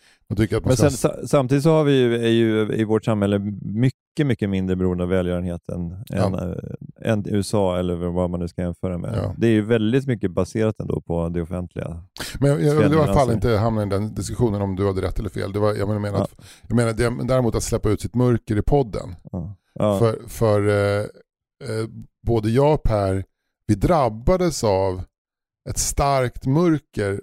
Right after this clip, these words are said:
Speaker 1: under det här författarbesöket.
Speaker 2: Ja.
Speaker 1: Men det är så här roligt när man kan läsa varandra, för jag ser,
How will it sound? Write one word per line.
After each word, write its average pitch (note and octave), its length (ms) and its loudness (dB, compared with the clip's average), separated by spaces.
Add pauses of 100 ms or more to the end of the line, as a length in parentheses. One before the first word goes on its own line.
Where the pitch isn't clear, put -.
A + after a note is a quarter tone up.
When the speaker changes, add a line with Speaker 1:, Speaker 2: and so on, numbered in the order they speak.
Speaker 1:
under A2 300 0
det F2+ 60 -4
här F2+ 120 -2
författarbesöket. - 1600 -2
Speaker 2:
Ja. G#2 60 0
Speaker 1:
Men G#2 40 2
det A2+ 60 4
är C3+ 60 0
så D#3+ 140 2
här D#3 80 4
roligt C#3+ 380 2
när D3 60 2
man B2 120 2
kan B2 160 -2
läsa B2 320 0
varandra, B2+ 240 2
för A2+ 80 0
jag G#2+ 60 -2
ser, D3+ 420 0